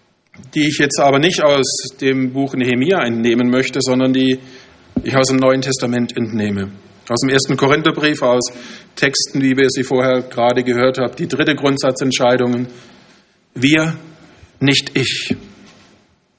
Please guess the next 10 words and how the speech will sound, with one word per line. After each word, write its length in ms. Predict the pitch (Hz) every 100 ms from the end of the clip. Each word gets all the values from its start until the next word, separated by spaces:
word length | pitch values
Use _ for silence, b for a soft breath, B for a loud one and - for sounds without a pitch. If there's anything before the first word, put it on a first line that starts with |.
| _ _ - B B B
Jemand 280 | 139 165 170
sagte 320 | 170 165 160
mal, 340 | 156 151 139 B B B
Zusammenarbeit 1160 | - 175 170 214 214 170 131 123 135 135 151 160
vermehrt 640 | - 151 147 156 196 - -
den 200 | 143 139
Nutzeffekt 960 | 220 - - - 220 - 151 147 - -
in 160 | 143
erstaunlichem 840 | 143 131 - 147 156 170 175 165 151
Maße. 460 | 123 131 135 -